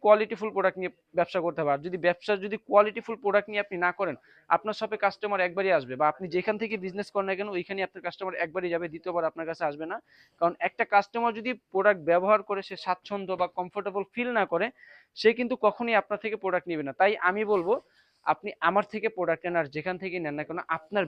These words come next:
ব্যবসার জন্য আপনি অবশ্যই কোয়ালিটিফুল প্রোডাক্ট নেবেন। কিন্তু আমার একটা আবদার থাকবে আপনার প্রতি, যেহেতু আপনি কোয়ালিটিফুল প্রোডাক্ট খুঁজতেছেন, একবার হলো স্টাইলটেক্সের শপে এসে স্টাইলটেক্সের এই কোয়ালিটিফুল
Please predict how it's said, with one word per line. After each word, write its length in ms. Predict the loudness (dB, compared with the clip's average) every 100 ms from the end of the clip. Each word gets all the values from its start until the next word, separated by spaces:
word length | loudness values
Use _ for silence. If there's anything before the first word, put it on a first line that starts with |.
| 0
ব্যবসার 400 | -2 0 0 0
জন্য 180 | -2 -8 -12 _ _ _ _ _ _ -4
আপনি 220 | -4 -4 0 0
অবশ্যই 380 | 2 -2 -4 -4 2
কোয়ালিটিফুল 480 | 2 2 -4 -6 -4
প্রোডাক্ট 240 | 0 -2 -2
নেবেন। 180 | -10 -12 -16 -20 -20 _ _
কিন্তু 200 | -6 4 8
আমার 140 | 8 6 4
একটা 180 | 8 8 8 6
আবদার 280 | 4 4 2 2
থাকবে 200 | 0 2 2
আপনার 220 | 0 -8
প্রতি, 140 | -8 -6
যেহেতু 220 | -4 -4
আপনি 100 | -6 -2
কোয়ালিটিফুল 440 | 2 2 0 -8 -8 -2
প্রোডাক্ট 260 | -2 -2 _
খুঁজতেছেন, 460 | -10 -4 -4 -4 -8 _ -18 -18 -20 0 0
একবার 260 | 2 2 2 2
হলো 140 | 2 2 0
স্টাইলটেক্সের 520 | 0 0 0 -4 2
শপে 260 | 4 4 4
এসে 140 | 2 0 -6
স্টাইলটেক্সের 500 | -2 -2 0 -2 -2 -4
এই 60 | -2 4
কোয়ালিটিফুল 540 | 4 4 0 -2 -2